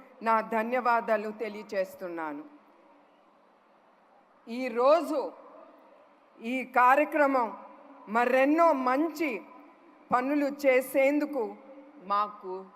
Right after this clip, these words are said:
స్ఫూర్తి. చిన్న ప్రాణాల కోసం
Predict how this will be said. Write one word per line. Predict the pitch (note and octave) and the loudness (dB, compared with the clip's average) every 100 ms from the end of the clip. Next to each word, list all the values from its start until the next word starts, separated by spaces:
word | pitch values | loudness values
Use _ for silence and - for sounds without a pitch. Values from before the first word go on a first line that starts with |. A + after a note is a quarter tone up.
| - - | -20 -20
స్ఫూర్తి. | - G#3+ G3 - - D#3 D3 - _ _ _ _ _ _ _ _ _ _ _ _ _ _ _ _ - A#3+ | -10 -8 -8 -12 -14 -14 -14 -20 _ _ _ _ _ _ _ _ _ _ _ _ _ _ _ _ -6 -4
చిన్న | A#3+ C4+ C4+ | -2 0 0
ప్రాణాల | C4+ A#3+ B3 C4+ D4 D4 D4 | 2 2 2 2 4 4 2
కోసం | C#4+ B3+ C4 - A3+ G3+ | 2 2 2 0 -6 -6